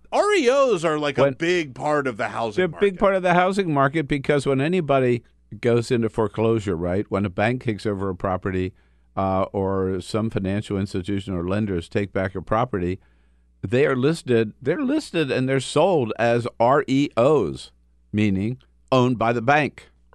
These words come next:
Speaker 2: real estate owned. At any rate, uh, the laughable, uh, Ben Carson, what a joke that this guy is there. Uh, yesterday, just to show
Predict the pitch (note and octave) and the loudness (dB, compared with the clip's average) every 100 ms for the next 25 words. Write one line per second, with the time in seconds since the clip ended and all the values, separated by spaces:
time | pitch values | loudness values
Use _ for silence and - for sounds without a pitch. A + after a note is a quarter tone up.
0 | _ G2 A#2 A#2 G#2+ - F2+ E2 D#2+ - | _ 0 2 2 -2 -4 -4 -4 -8 -6
1 | - G2 - E2 D2+ C#2 C#2 - _ E2+ | -4 -4 -4 -6 -4 -6 -8 -10 _ -4
2 | E2 D#2+ D#2+ E2 E2+ D#2+ D#2+ D2+ - _ | -4 -4 -6 -6 -8 -8 -6 -8 -10 _
3 | _ _ - E2 D#2+ D#2 D#2+ F#2 F2 - | _ _ -8 -4 -2 -4 -4 -4 -4 -4
4 | D#2 D#2 D#2+ C#2 F2+ F2 D#2+ D#2+ D2+ - | -6 -6 -8 -8 -8 -6 -6 -6 -8 -6
5 | C#2+ - D#2+ - E2 E2+ F#2+ E2+ - _ | -10 -10 -8 -6 -4 -4 -4 -8 -12 _
6 | _ _ _ B2+ C3+ - B2+ G#3+ A#3+ G#3 | _ _ _ -2 0 0 0 0 0 0
7 | D#3+ A#2+ E2 - _ _ _ _ _ _ | 2 0 -2 -10 _ _ _ _ _ _
8 | _ _ _ _ _ _ - - D3 D3+ | _ _ _ _ _ _ -20 0 0 0
9 | - A#2+ - D#3 B2+ D#2+ | -2 -4 2 2 2 0